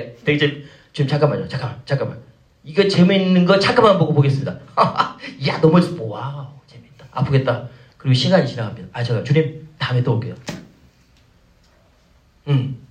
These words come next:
여전히 배에 매달려 있는 거예요. 꼭 잡고. 물 위에 발을 디디-, 디디지도 않은 상태로 꼭 잡고. 그런데 착각하고 있는 거죠.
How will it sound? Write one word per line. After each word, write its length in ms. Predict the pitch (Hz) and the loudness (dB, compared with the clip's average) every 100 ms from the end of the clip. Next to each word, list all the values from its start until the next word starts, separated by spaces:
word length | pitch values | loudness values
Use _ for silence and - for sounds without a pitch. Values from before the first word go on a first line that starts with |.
| _ _ _ - | _ _ _ -2
여전히 300 | 135 143 123 | 4 4 2
배에 240 | - 131 117 | 2 2 2
매달려 320 | 117 135 110 | 2 2 0
있는 160 | 95 - | -4 -12
거예요. 140 | - - _ _ _ _ _ _ _ - | -20 -20 _ _ _ _ _ _ _ -14
꼭 280 | - - - | -10 -8 -8
잡고. 340 | - - - - _ _ _ _ _ _ _ _ _ _ _ _ _ _ _ _ - | -10 -12 -20 -20 _ _ _ _ _ _ _ _ _ _ _ _ _ _ _ _ -4
물 200 | 123 117 | 0 2
위에 200 | 113 117 | 0 0
발을 300 | 117 120 117 | -2 -4 -4
디디-, 400 | 147 139 139 - | -4 -2 -4 -4
디디지도 420 | 156 151 135 127 | 0 2 4 4
않은 180 | 120 127 | 4 0
상태로 580 | 120 113 135 143 - - - _ | -2 -2 0 0 -2 -12 -20 _
꼭 300 | - - - | -20 -20 -10
잡고. 240 | 123 113 | -6 -4
그런데 240 | - 147 156 | 2 2 2
착각하고 520 | - - 180 160 113 | -2 0 0 0 -2
있는 160 | 110 110 | -4 -8
거죠. 200 | - | -16